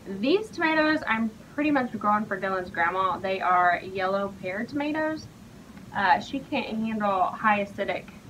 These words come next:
stuff, and she really enjoys tomatoes, and she says that those tomatoes don't bother her as much. Um, we've got some Marglobe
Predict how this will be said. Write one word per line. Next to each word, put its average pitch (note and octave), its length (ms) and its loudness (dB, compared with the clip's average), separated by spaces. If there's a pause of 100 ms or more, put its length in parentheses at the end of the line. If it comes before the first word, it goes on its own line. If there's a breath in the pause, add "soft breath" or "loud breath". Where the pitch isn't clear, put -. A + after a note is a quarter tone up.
(1000)
stuff, A3+ 360 6
and G#3 180 -2
she A3 120 -4
really G3+ 340 0
enjoys F#3+ 360 -2
tomatoes, F3+ 560 0
and G3 160 -6
she G3 280 -2
says F3+ 380 0
that D#3 180 -8
those F#3+ 220 -2
tomatoes F3 520 -6
don't E3+ 220 -2
bother C#3+ 240 -2
her - 220 -8
as - 100 -14
much. - 400 -8 (160)
Um, G3+ 480 2 (720)
we've G#3+ 260 0
got F3+ 240 0
some F#3+ 140 -4
Marglobe G3+ 800 2